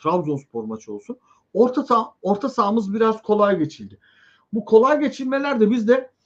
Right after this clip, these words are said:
maalesef ki maalesef sıkıntı yaratıyor. Yani savunmamızın daha fazla error vermesine, arıza vermesine neden oluyor.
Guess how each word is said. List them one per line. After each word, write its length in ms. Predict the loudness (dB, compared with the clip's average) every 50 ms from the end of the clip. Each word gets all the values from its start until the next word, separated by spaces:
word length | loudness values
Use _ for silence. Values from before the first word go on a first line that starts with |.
| _ _ _ -2
maalesef 580 | 0 2 2 2 2 0 0 -2 -2 -4 -4
ki 60 | -4
maalesef 480 | -4 -2 0 0 0 -2 -2 -6 -10 -12 _ _ _ _
sıkıntı 460 | -18 -16 -14 -4 0 0 2 4 4
yaratıyor. 420 | 4 4 4 2 -2 -6 -10 -14 -12
Yani 280 | -12 -12 -14 -14 -16
savunmamızın 840 | -14 -8 -6 -4 -2 0 2 4 6 6 4 4 0 -2 -6 -6 -10 _ _ _ _
daha 200 | 0 2 2 2
fazla 540 | 2 4 4 2 2 2 0 -4 -4 -4 -6 -6
error 300 | -2 0 2 2 2 2
vermesine, 520 | 0 -2 -4 -4 -6 -8 -10 -12 -14 -14
arıza 460 | -12 -8 -4 -2 -2 -2 -2 -2 -4 -4
vermesine 540 | -6 -6 -8 -10 -12 -14 -16 -14 -12 -12
neden 240 | -12 -12 -10 -12 -12
oluyor. 240 | -12 -12 -14 -14